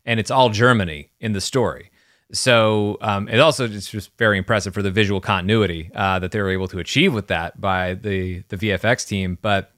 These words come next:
yeah, it's a very complicated thing, and, and certainly, uh, covid absolutely doesn't help, 'cause it just makes everything move, uh, much, much slower, uh, when you're trying to get things done on a, on a set. And time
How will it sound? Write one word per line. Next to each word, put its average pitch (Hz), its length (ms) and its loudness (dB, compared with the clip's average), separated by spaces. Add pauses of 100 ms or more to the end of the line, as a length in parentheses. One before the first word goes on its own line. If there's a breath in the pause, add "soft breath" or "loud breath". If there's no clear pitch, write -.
(540)
yeah, 113 160 -4
it's 113 240 0
a 147 40 2
very 139 280 2
complicated 117 640 -2
thing, 123 320 2
and, 101 80 -4
and 101 160 -6
certainly, 113 560 -2 (420 soft breath)
uh, 101 240 -2
covid 110 540 -2
absolutely 101 800 -4 (200)
doesn't 101 280 -2
help, 110 180 0
'cause 107 140 -4
it - 20 -8
just 98 180 -4
makes 113 280 -2
everything 104 580 -2
move, 104 400 -2 (400 soft breath)
uh, 95 320 0
much, 110 380 0
much 110 200 -2
slower, 104 460 2 (140)
uh, 92 240 -2
when 95 260 -2
you're 95 380 -2 (160)
trying 101 260 -2
to 98 80 -2
get 98 160 -4
things 95 240 -4
done 101 380 -2
on 92 260 -2
a, 92 280 -4
on 98 160 -4
a 95 40 -4
set. 107 300 0
And 92 160 -4
time 127 480 0